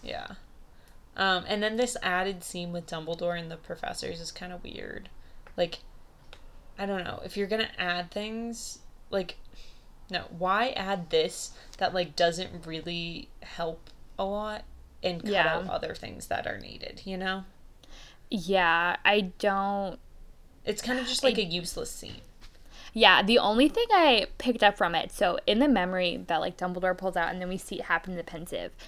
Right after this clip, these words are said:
Speaker 2: the, like, Harry's written name is not in, like,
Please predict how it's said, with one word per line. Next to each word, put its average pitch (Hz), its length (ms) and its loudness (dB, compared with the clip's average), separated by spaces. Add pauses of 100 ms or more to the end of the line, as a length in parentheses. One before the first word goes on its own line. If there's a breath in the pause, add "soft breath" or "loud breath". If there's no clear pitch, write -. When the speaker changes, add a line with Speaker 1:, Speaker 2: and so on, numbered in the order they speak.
(520 soft breath)
Speaker 2:
the, 196 580 6 (180)
like, 214 160 6
Harry's 233 680 2
written 190 560 2
name 180 320 0
is 175 200 -2
not 175 240 4
in, 185 100 0
like, 180 360 0